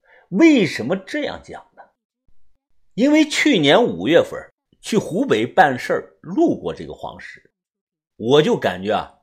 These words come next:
这里和二十年前是一模一样，一样的楼，一样的街道，一样的记忆。那时我们是晚上八点多到的市区，卖家让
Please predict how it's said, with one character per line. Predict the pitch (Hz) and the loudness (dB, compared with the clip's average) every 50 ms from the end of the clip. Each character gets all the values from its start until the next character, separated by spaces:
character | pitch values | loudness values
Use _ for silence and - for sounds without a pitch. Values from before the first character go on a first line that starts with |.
| _ _ | _ _
这 | - - 160 131 | -8 -4 -2 -2
里 | 95 90 87 | -2 -4 -8
和 | - - 104 - - - | -10 -10 -12 -12 -10 -6
二 | - 139 120 101 90 | -2 -2 -2 -2 -4
十 | - 98 95 | -6 -12 -12
年 | 95 95 98 | -12 -12 -12
前 | 98 - 90 82 90 | -14 -14 -16 -16 -16
是 | 98 - 101 | -16 -18 -18
一 | 87 123 127 107 92 | -18 -18 -18 -20 -20
模 | 73 73 69 78 90 | -18 -18 -18 -18 -20
一 | 87 98 101 | -20 -20 -20
样， | 104 90 - _ _ _ _ _ _ _ _ _ _ _ _ _ _ _ _ _ _ _ _ _ - | -20 -20 -20 _ _ _ _ _ _ _ _ _ _ _ _ _ _ _ _ _ _ _ _ _ -10
一 | - 135 190 220 | -6 -2 0 2
样 | 247 233 185 151 131 | 4 4 4 2 2
的 | 113 | 0
楼， | 107 104 110 139 170 170 143 98 - - - _ _ | 2 4 4 6 6 6 4 2 -2 -6 -14 _ _
一 | - 90 117 151 | -12 -8 -4 -2
样 | 156 131 104 90 | -2 -2 -2 -4
的 | 82 | -10
街 | 80 - - 127 135 127 | -14 -10 -6 -4 -2 -2
道， | 127 101 - - - _ - | -2 -4 -6 -8 -14 _ -18
一 | 87 98 123 | -14 -10 -8
样 | 147 127 101 87 | -8 -8 -8 -10
的 | 80 | -14
记 | 78 - - - 147 120 | -18 -18 -20 -18 -18 -16
忆。 | 85 65 67 _ _ _ _ _ _ _ _ _ _ _ _ _ _ _ _ _ _ _ _ _ _ _ _ _ _ _ _ _ _ _ _ | -18 -18 _ _ _ _ _ _ _ _ _ _ _ _ _ _ _ _ _ _ _ _ _ _ _ _ _ _ _ _ _ _ _ _ _
那 | - 214 285 277 220 196 | 2 4 4 6 6 4
时 | - - 143 185 | 2 2 4 4
我 | 220 - - - 104 98 107 113 | 4 4 0 -6 -4 0 2 2
们 | 127 160 156 | 2 0 -2
是 | - 151 139 | -2 -2 -2
晚 | 104 104 98 92 98 | 0 0 -2 -2 -2
上 | 127 123 110 95 | -6 -8 -6 -4
八 | - 123 110 120 | -2 -2 -2 -2
点 | 104 90 76 78 78 | -4 -6 -8 -12 -10
多 | 98 92 98 | -8 -6 -6
到 | 95 - 95 87 | -6 -6 -8 -8
的 | 73 73 | -10 -12
市 | - - 76 | -14 -16 -18
区， | 65 - - 76 - _ _ _ _ _ _ _ _ _ _ _ _ _ _ _ | -20 -20 -20 -20 -20 _ _ _ _ _ _ _ _ _ _ _ _ _ _ _
卖 | - 208 277 269 247 190 156 | 0 2 4 4 6 4 4
家 | 139 175 185 185 190 | 4 4 4 6 4
让 | 190 208 196 160 127 | 4 4 2 2 2